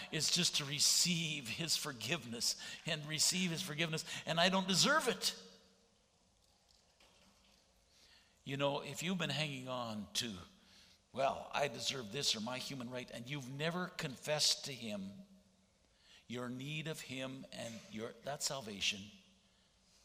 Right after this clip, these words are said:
maybe you'd like to pray with me right now. Everybody, just close your eyes. Maybe you want to pray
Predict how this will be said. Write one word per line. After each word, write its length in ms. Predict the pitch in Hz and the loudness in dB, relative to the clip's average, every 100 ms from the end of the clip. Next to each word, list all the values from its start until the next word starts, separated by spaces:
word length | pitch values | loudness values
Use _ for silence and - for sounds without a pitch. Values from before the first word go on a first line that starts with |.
| _ _ _ | _ _ _
maybe 220 | 170 175 | -2 0
you'd 220 | 160 143 | -2 -4
like 160 | 123 139 | -6 -8
to 60 | - | -10
pray 240 | - 127 | -8 -8
with 200 | 113 - | -8 -10
me 100 | 110 | -8
right 240 | 110 117 | -8 -8
now. 380 | - - - - - - - | -6 -6 -6 -10 -18 -20 -6
Everybody, 280 | 196 165 170 | -4 -2 -2
just 160 | 185 - | -2 -2
close 220 | 156 123 | -4 -4
your 120 | 113 | -4
eyes. 500 | 101 98 101 - - - - - _ - _ _ _ | -6 -6 -4 -2 -4 -10 -20 -20 _ -20 _ _ _
Maybe 160 | 190 202 | 0 0
you 60 | |
want 200 | 165 135 | 0 -2
to 60 | - | -4
pray 440 | 123 110 104 87 | -4 -2 -4 -8